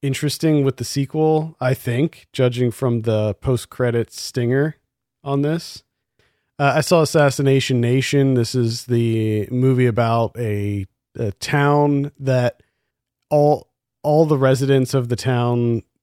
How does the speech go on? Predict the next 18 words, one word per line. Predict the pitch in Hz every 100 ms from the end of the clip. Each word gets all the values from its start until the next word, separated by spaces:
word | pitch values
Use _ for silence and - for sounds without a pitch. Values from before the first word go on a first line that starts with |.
| _
uh, | 117 107 107
have | - 135 127 110
their | 123 113 110 107 104 - _ _ _ _ _ _ _
phones | - 160 156 151 143 127 - -
hacked | - - 127 123 - - - -
and | 117 113 113
all | 113 123 127
of | 123
their | 123 113 110 107 - _ _ _ _
texts | - 135 127 - -
and | 131 113
emails | 120 123 120 117 113 113
and | 101 95
pictures | 117 - - 123 110 107 98
and | 110
everything | 107 107 - 110 104 101 -
get | 117 107 - _ _ _
leaked | 123 135 139 - -